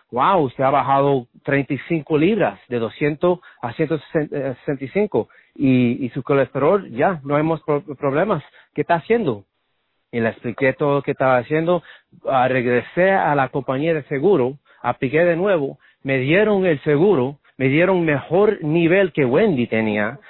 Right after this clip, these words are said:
que me, me dijeron, "Wow, yo no sé qué hiciste, pero sigue haciéndolo". Y de ahí me, me fui a, haciendo el twenty-one Day Fix Extreme y seguí para adelante. So, pa-, you know, fue,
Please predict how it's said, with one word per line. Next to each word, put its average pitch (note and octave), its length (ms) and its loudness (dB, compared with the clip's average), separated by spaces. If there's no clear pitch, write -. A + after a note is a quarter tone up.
que C3 120 0
me, C#3+ 80 0
me C#3+ 240 0
dijeron, D3+ 340 2
"Wow, D#3 220 2
yo C3+ 100 0
no D#3 80 0
sé D#3+ 140 -6
qué D#3 120 0
hiciste, D3+ 380 -4
pero A#2+ 280 2
sigue C3+ 220 0
haciéndolo". D3 640 2
Y C3+ 80 -2
de C3 140 4
ahí D#3 380 2
me, C3 400 0
me B2 220 -2
fui D3+ 260 0
a, B2 440 2
haciendo C3+ 340 -2
el B2 100 0
twenty-one C#3 380 -2
Day C3+ 100 0
Fix - 220 -10
Extreme D#3 480 0
y A2 40 -4
seguí B2 300 -2
para C3+ 220 0
adelante. F3 380 -2
So, B2 320 2
pa-, C3 280 0
you D3 160 -4
know, A#2+ 320 0
fue, F3 600 2